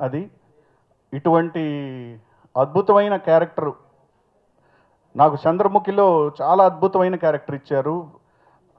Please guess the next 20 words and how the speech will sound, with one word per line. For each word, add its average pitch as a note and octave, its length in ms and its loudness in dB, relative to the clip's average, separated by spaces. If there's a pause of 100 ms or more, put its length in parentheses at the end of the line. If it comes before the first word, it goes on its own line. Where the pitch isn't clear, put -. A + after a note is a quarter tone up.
(140)
చం-, D#3 120 2 (300)
పంచముఖిలో D#3+ 1000 2 (520)
అది C3 380 -6
one C3 220 0
of F3 160 4
the D3+ 320 -4 (300)
hero D#3 200 2
character. C#3+ 540 -2 (640)
అలాగే D3+ 680 0 (200)
సినిమాకి E3 520 -2
చాలా D3 160 2
కీలకమైన E3+ 520 -4
పాత్ర. C#3+ 520 -2 (120)
అలాగే G3 580 4 (920)
మళ్ళీ E3 500 0
వారి F#3+ 360 8
సినిమాలో G3+ 760 4 (600)
నాకు D#3+ 380 2
ఇటువంటి D3+ 520 -4 (240)
కీలకమైన F3 760 2